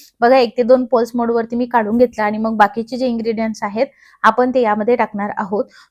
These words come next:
So आता आपण यामध्ये तीळ सुद्धा टाकून घेणार आहोत. सुंदर असे खरपूस भाजलेले आहेत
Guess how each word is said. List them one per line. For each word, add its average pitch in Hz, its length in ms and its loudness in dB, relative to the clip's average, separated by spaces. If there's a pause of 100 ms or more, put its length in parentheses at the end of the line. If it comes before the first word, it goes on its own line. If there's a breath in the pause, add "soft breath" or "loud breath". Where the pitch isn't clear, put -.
(120)
So 269 260 10
आता 226 200 2
आपण 233 220 0
यामध्ये 233 320 0
तीळ 247 260 -4
सुद्धा 226 260 -4
टाकून 220 360 -2
घेणार 214 240 -2
आहोत. 214 240 -2
सुंदर 254 420 -2
असे 247 220 -4
खरपूस 247 380 -4
भाजलेले 208 480 -4
आहेत 208 260 -4